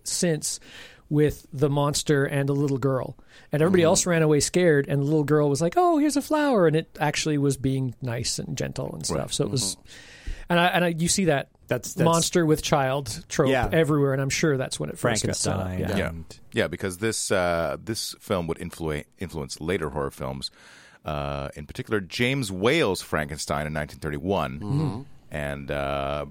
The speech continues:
Speaker 3: Bride of Frankenstein, as for instance, for, as for instance, the monster's playing with an innocent little girl.
Speaker 1: Yeah.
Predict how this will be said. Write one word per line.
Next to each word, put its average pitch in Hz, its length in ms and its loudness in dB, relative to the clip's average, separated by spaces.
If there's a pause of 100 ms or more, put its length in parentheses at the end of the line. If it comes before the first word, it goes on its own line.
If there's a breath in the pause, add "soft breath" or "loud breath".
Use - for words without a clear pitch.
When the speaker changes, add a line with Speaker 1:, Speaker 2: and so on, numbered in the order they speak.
(160)
Speaker 3:
Bride 67 260 -2
of - 80 -8
Frankenstein, 110 540 -4
as 71 160 -6
for - 120 -8
instance, - 460 -8 (140)
for, 85 100 0
as 82 160 0
for - 160 -6
instance, 95 360 -8
the 101 120 -4
monster's 107 400 -4
playing 117 240 -4
with 117 100 -4
an - 80 -6
innocent 131 320 -8
little 139 140 -4
girl. 151 300 -8
Speaker 1:
Yeah. 156 160 -2